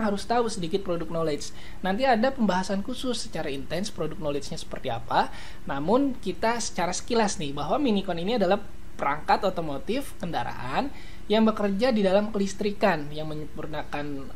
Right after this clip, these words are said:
kelistrikan dan lain sebagainya. Intinya dari aki sampai ke pembakaran dan ke yang lainnya itu dimaksimalkan. Adapun penghematan, Minicon ini memang bisa menghemat bahan bakar bukan karena,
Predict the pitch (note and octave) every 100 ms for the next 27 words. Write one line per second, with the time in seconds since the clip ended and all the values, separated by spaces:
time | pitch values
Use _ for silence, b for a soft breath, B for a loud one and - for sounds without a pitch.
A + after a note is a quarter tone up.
0 | - C#3+ - A3 B3+ G3 E3 D#3 - D3+
1 | E3 G3 G#3 F3 D#3+ G3+ A#3 F3 D#3+ D#3
2 | D#3 - C4 C#4+ B B B - E3 E3
3 | F3+ E3 E3 D3 E3 E3+ A3+ G3+ F3 D#3+
4 | D3+ D3 C#3 C3+ D#3+ A#3+ C4+ - E3 G#3+
5 | G3 D#3+ - D#3 C3+ B2+ C3 B2 B B
6 | B E3 E3+ F#3+ G3 D4 A3+ G3 F#3 E3+
7 | D3 - A#2+ B2+ F#3 A3 F3 E3 F3 E3+
8 | G#3+ A#3 G#3 A#3 G3+ F#3 G#3+ G#3 F3+ -
9 | F#3+ F3 F3+ G#3+ G#3+ C#3+ E3 D#3 C3+ A#2+
10 | C#3+ A3+ B B B B - F3+ G3+ -
11 | A#3+ A#3 A3 G#3 G#3 A#3 C#4